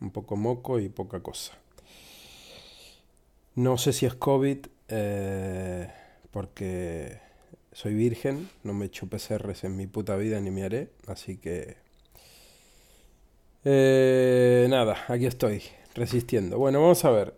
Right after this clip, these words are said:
Eh, primero que nada, espero que estén todos bien, después de cuatro meses, que sigan todos ahí, que quede alguno escuchando. Y ayer domingo fue un día raro, raro para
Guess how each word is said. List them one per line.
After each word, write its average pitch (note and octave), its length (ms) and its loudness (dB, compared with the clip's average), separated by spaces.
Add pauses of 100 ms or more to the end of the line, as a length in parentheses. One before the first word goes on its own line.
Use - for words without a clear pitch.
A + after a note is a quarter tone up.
Eh, A#2+ 880 4 (100)
primero C#3 320 2
que C#3 80 2
nada, D3 240 4
espero B2 240 2
que A2+ 40 2
estén A2+ 200 -2
todos A#2+ 160 2
bien, D#3 400 -2
después A2 320 -2
de G#2 140 -2
cuatro A2 300 -4
meses, G#2+ 720 -6
que - 80 -8
sigan G#2 280 -4
todos G#2 240 -4
ahí, G#2 480 -4
que G2 80 -8
quede A#2 160 2
alguno A2+ 240 2
escuchando. B2 560 -2 (1400)
Y C#3 500 6
ayer D#3 240 8
domingo G3+ 420 8
fue F#3 180 4
un F3 80 8
día C#3+ 920 8
raro, D3+ 520 2 (200)
raro C3+ 440 2
para G2 540 -2